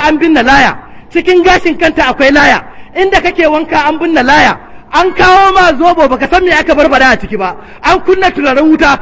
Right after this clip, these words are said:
wannan hayaki hayakin, to akwai abun da boka ya bayar shi ma aka saka. Akwai wasu ifritun minal jinni suna yawo a ciki. Kai kana can kana neman abinci, watakila ma ladan ne kai a masallacin Izala. Kana "Rabbana wa lakal hamdu."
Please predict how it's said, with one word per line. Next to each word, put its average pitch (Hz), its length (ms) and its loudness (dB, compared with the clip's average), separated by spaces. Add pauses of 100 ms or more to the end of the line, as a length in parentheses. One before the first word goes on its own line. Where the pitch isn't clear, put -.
(160)
wannan 339 340 2
hayaki 381 400 0
hayakin, 349 640 -2
to 330 80 0
akwai 311 320 2 (100)
abun 339 220 -2
da 330 100 2
boka 294 240 0
ya 302 160 2
bayar 302 260 0
shi 311 140 2
ma 302 200 2
aka 302 140 -2
saka. 254 220 -4 (220)
Akwai 349 260 0
wasu 381 240 0
ifritun 285 560 0
minal 294 220 4
jinni 269 260 0
suna 214 220 0
yawo 202 180 -2
a 147 60 -8
ciki. - 160 -18 (1500)
Kai 311 120 0
kana 370 280 0
can 330 180 -2
kana 339 220 -2
neman 302 260 0
abinci, 254 420 -2 (220)
watakila 359 480 0
ma 330 160 0
ladan 330 320 0
ne 320 140 0
kai 349 160 2
a 285 40 0
masallacin 294 520 -4
Izala. 254 340 -2 (180)
Kana 349 320 2
"Rabbana 330 440 2
wa 294 80 2
lakal 302 260 -2
hamdu." 277 260 -2